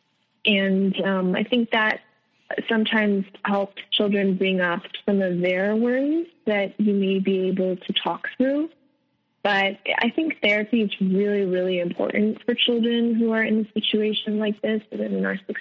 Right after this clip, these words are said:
narcissistic family, because you have a third eye on the child. And a third set of eyes helps to, uh, be an advocate for the child. It helps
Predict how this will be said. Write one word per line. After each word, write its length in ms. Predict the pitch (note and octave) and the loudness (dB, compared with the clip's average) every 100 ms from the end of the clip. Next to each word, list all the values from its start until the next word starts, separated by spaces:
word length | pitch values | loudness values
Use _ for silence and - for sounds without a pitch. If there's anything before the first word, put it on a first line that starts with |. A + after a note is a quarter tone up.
| - | -4
narcissistic 640 | G#3+ G3+ G#3 G#3 G#3+ - G3 - | -2 -2 -4 -4 -6 -4 -6 -2
family, 380 | G3 G3 G3 | 0 2 0
because 520 | G3 G3 - G3 F#3+ F#3+ - - - - - - _ _ _ | 0 -2 0 0 0 -4 -10 -12 -10 -10 -12 -16 _ _ _
you 180 | A3+ A#3+ A#3+ | 2 2 2
have 200 | C4 C#4+ | 0 0
a 100 | D4 - | -2 -2
third 280 | A3+ G#3 G3 | 0 2 0
eye 360 | G3 F#3 F#3 F3 | 0 0 0 0
on 180 | F3+ F#3+ | 0 0
the 80 | |
child. 460 | G3 - - - - - _ _ - | 0 0 -2 -4 -10 -12 _ _ -2
And 140 | G3+ | 0
a 80 | G#3 | 0
third 300 | B3 C4 C4 | 0 0 0
set 180 | C4+ B3 | 0 0
of 120 | A#3 | 0
eyes 460 | A3 G3 G3 G3 F#3+ - - | 0 2 2 2 0 0 0
helps 320 | G3 F#3+ - - - - _ _ _ _ - - - - - _ - | 0 -2 -6 -12 -14 -20 _ _ _ _ -20 -18 -6 -6 -6 _ 0
to, 560 | A3+ G#3 F#3+ F#3+ G3 - | 2 2 0 0 -2 -2
uh, 300 | - - - | -2 -2 0
be 240 | G3 G#3 | 2 2
an 100 | G3 | 2
advocate 540 | F#3 E3+ G3 G#3 A3+ - | 2 2 0 0 -2 -2
for 140 | B3 A#3 | -2 0
the 120 | A#3+ | -2
child. 560 | A#3+ A#3 A3+ A3+ A3 G#3+ | 0 0 2 0 0 -2
It 160 | F3 | -4
helps 300 | - F#3+ F#3 | -2 -4 -4